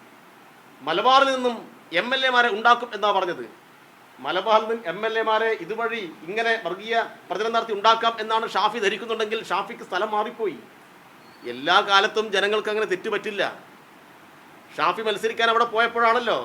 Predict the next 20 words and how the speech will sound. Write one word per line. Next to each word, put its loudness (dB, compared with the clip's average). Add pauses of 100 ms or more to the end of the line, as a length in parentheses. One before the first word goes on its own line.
(280)
പല 2
വിധത്തിലുള്ള -2
വർഗീയ 0
കാർഡും 2
അവിടെ -2
ഇറക്കിയത്. -2 (920)
ശൈലജ 0
ടീച്ചർക്കെതിരായിട്ട് 2 (400)
വ്യാജമായ 2 (120)
പ്രചരണം -2
നടത്തിയതിൻ്റെ -4
ഭാഗമായിട്ട് 2
ശിക്ഷിക്കപ്പെട്ട -4 (200)
ആൾ 6 (240)
ഏത് 0
പാർട്ടിയാ? 2 (1160)
മുസ്ലിം -4
ലീഗിൻ്റെ -2
പ്രധാനപ്പെട്ട -2
ഉത്തരവാദിത്തപ്പെട്ട 0